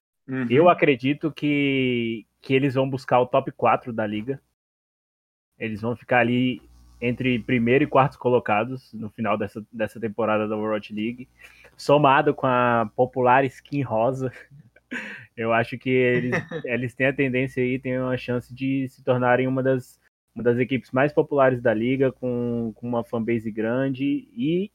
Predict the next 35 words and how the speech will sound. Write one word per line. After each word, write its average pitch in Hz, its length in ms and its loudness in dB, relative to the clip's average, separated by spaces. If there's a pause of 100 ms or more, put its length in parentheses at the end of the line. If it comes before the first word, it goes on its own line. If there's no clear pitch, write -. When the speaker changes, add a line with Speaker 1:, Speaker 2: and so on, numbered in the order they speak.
Speaker 2:
com 139 180 -4
um 143 140 0
elenco 135 280 0
poderoso. 135 440 -4 (600)
Speaker 1:
Sim. 123 540 -4 (640)
Eu 247 320 2
não 180 220 -2
concordo 147 460 -2
tanto 123 240 -4
na 120 100 -2
parte 117 300 -2
do 110 40 -12
top 113 300 -4
quatro. 107 420 -4 (160)
Eu 113 160 -4
acho 110 240 -4
que 120 140 -6
se - 240 -4
eles 156 260 2
alcançarem 120 1040 -2
essa 110 240 -10
posição 113 380 -6
na 120 100 0
tabela, 113 640 -2 (480)
eu 110 160 0
acho 110 180 0
que - 80 -2
é 131 60 4
mais 120 320 2
por 175 360 0
outras 165 460 0
equipes 160 1040 -8 (200)
permitirem 170 880 -4 (380)
do 127 320 -4
que 143 720 -4